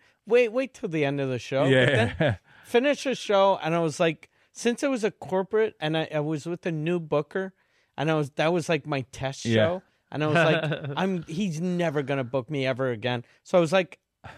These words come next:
Speaker 1: there was only, like, eighty people, so I was like,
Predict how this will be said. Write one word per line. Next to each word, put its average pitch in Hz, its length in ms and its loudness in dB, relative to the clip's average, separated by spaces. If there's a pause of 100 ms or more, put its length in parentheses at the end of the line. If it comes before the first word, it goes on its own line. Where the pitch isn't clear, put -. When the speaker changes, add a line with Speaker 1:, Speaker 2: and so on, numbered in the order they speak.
Speaker 1:
there 190 100 0
was 185 200 0
only, 220 280 0
like, 165 360 0
eighty 160 280 -2
people, 160 400 -6
so 170 140 -4
I - 40 0
was 135 100 -2
like, 151 200 -2